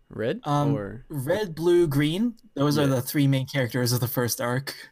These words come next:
Speaker 1: Yes.
Speaker 2: Yes. There, uh, I would highly recommend, most of the manga is online these days, so I would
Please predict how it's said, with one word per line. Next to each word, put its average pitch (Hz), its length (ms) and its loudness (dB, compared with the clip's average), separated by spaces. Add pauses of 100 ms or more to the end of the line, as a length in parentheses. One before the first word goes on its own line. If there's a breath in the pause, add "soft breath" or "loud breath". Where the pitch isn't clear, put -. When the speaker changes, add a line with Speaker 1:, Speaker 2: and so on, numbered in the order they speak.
(120)
Speaker 1:
Yes. - 500 -10 (540)
Speaker 2:
Yes. - 480 -8 (380 soft breath)
There, 165 300 -4 (100)
uh, 202 300 0
I 202 180 0
would 277 220 -2
highly 214 280 2
recommend, 185 260 -2
most 247 220 0
of 262 100 0
the 214 220 4
manga 151 320 0
is 139 140 2
online 127 460 0
these 147 180 -2
days, 160 280 -4
so 117 260 -4
I 117 180 -2
would 127 340 -10